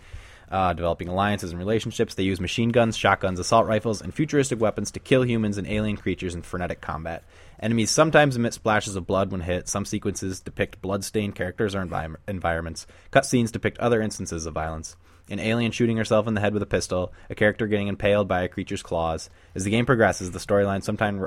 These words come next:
sometimes references, references sexual material.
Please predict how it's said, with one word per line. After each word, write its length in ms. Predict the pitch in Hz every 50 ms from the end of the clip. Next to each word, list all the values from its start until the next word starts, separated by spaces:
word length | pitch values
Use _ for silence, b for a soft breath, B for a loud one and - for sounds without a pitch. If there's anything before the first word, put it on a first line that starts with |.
| - - -
sometimes 420 | - 117 110 - 113 107 104 92
references, 640 | 101 92 90 - 98 - - 95 90 - - - - -
references 480 | 107 101 - - 107 101 - 101 92
sexual 320 | - - 101 - - 101 92
material. 480 | 87 - - 92 85 80 65 - -